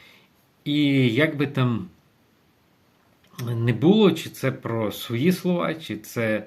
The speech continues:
е, так як Турконяк, вони постійно перекручують мої слова, усі їхні задуми мені на зло.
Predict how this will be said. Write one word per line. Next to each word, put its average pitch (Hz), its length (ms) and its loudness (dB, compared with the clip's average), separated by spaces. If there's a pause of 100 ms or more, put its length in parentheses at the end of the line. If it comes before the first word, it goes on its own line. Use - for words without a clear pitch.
(500)
е, 104 220 -10
так - 360 -6
як 107 440 -10
Турконяк, 131 600 0
вони 135 220 0
постійно 143 600 -2
перекручують 123 680 -4
мої 113 200 -4
слова, 135 560 -4
усі 131 340 -6
їхні 123 320 -4
задуми 107 460 -2
мені 113 300 -2
на 98 200 -2
зло. 95 480 -8